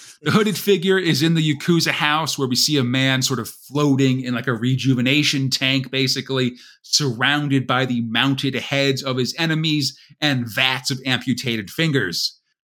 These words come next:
The figure breaks the glass, dumping the, the Yakuza on the ground. And we learn that Inaba,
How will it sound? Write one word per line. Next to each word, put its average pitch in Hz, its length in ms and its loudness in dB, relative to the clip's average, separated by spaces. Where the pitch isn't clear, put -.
The 139 80 -8
figure 135 580 0
breaks 170 360 0
the 156 80 -4
glass, 156 600 -2
dumping 160 400 0
the, 127 220 -4
the 147 200 0
Yakuza 170 440 0
on 135 140 0
the 127 80 -4
ground. 143 600 -2
And 135 160 2
we 139 120 8
learn 139 220 6
that 135 160 2
Inaba, 139 540 2